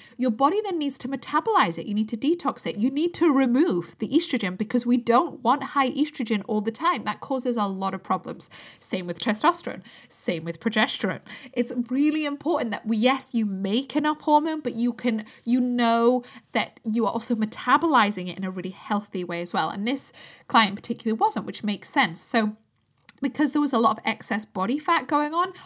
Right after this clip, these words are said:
often that creates a lot of additional testosterone and estrogen. So her estrogen levels were on the higher side, but also she, um, she tended to metabolize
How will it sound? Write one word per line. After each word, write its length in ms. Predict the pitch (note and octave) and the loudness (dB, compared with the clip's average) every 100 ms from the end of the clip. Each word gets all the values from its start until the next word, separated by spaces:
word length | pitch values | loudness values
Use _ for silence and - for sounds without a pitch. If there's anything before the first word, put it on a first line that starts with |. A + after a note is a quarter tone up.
| - | 2
often 380 | B3 C4 D#4 C#4 | 2 4 0 0
that 180 | A3+ - | -4 -6
creates 520 | - A#3 G#3+ G#3+ - | -4 0 0 0 -4
a 40 | |
lot 180 | G3+ G3+ | -4 -4
of 100 | F#3+ | -4
additional 360 | G3 G3+ - F3+ | -4 -4 -6 -8
testosterone 960 | - F#3+ - B3 - B3+ A3+ A3 A3 | -6 -2 0 0 0 0 0 0 -2
and 300 | G#3+ F3+ F3+ - | -4 -6 -8 -4
estrogen. 460 | C4+ - D4+ E4+ G#4 - - - | -4 0 0 0 -2 -8 -16 -14
So 200 | - D#4+ | -4 0
her 80 | C#4+ | 2
estrogen 420 | - F4 - E4+ | 2 -2 -2 -2
levels 340 | C#4+ A#3+ B3 B3 | 0 0 0 -2
were 120 | G#3 | -2
on 100 | G#3 | -2
the 80 | G#3 | -2
higher 260 | A3 A#3 | -2 0
side, 420 | A#3+ C#4 C4 C#4+ - | 0 0 0 -2 -2
but 180 | A#3 G#3+ - | -4 -4 -2
also 520 | F4+ A#4 - C4 A#3 - - - - - | -2 0 0 0 -2 -10 -20 -20 -16 -2
she, 540 | - E4 C#4+ C#4+ - - | 2 4 4 2 -6 -2
um, 400 | A3+ G#3+ G3+ F3+ _ _ _ - - | 0 0 -4 -10 _ _ _ -10 -4
she 220 | - D#4+ | 0 0
tended 320 | D4+ C#4+ B3+ | 0 -2 -2
to 120 | - | -2
metabolize 1040 | A3+ A3+ - C4+ C4+ A3+ F3 - C4+ - | -2 -2 0 2 2 2 0 -2 0 -2